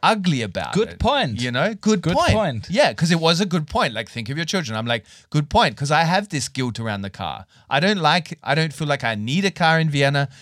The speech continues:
Speaker 1: but with sometimes we do, uh, weekend trips away, you know? when we need to get away from the city, you know?
Speaker 2: Mhm.
Speaker 1: Uh, but yeah, like, this, I found this to be such a beautiful interaction anyway. Um,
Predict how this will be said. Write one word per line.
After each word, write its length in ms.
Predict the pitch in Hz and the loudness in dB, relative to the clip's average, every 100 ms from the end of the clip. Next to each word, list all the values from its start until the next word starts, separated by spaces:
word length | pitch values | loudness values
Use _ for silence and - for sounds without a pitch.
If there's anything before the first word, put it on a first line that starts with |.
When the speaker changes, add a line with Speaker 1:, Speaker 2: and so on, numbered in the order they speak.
| - - - | -20 -10 -4
Speaker 1:
but 160 | 131 | -2
with 140 | 131 120 | -2 -2
sometimes 480 | - 156 160 151 127 | 0 0 0 -2 -2
we 80 | |
do, 260 | 139 160 127 - - | -2 -2 -4 -8 -10
uh, 180 | 110 107 | -6 -4
weekend 480 | 104 127 107 110 101 | -4 -6 -6 -6 -6
trips 300 | 98 - - | -10 -10 -10
away, 320 | 92 73 62 | -10 -10 -12
you 80 | 64 | -12
know? 220 | 87 139 135 _ _ _ _ _ _ _ - - | -8 -8 -10 _ _ _ _ _ _ _ -20 -10
when 160 | 117 | -8
we 60 | 113 | -6
need 160 | 110 98 | -6 -8
to 60 | |
get 100 | 104 | -8
away 200 | 92 87 | -8 -8
from 160 | 82 85 | -10 -12
the 60 | 82 | -12
city, 380 | - 85 67 78 | -12 -12 -14 -14
you 80 | |
know? 120 | 80 131 - _ - - | -12 -14 -16 _ -20 -14
Speaker 2:
Mhm. 260 | 135 143 151 - - - _ _ _ _ | -6 -2 -4 -6 -20 -20 _ _ _ _
Speaker 1:
Uh, 600 | 120 117 113 113 113 110 113 _ _ _ _ _ - | 0 2 4 2 2 0 -2 _ _ _ _ _ -2
but 180 | 147 | 0
yeah, 260 | 139 175 123 | 2 2 2
like, 240 | 101 120 - | 0 -2 -4
this, 240 | 135 - - | -8 -8 -8
I 100 | 123 | -6
found 200 | 135 135 | -4 -4
this 120 | 135 | -6
to 80 | 123 | -6
be 80 | 117 | -6
such 240 | 117 117 | -4 -6
a 40 | 117 | -4
beautiful 420 | 113 117 104 113 | -2 -4 -4 -4
interaction 640 | 101 104 95 110 - 151 - _ | -4 -2 -4 -4 -8 -8 -10 _
anyway. 560 | 113 113 110 107 131 - | -4 -2 0 -2 -4 -8
Um, 640 | 107 104 104 101 101 101 | -4 -2 -2 -2 -2 -4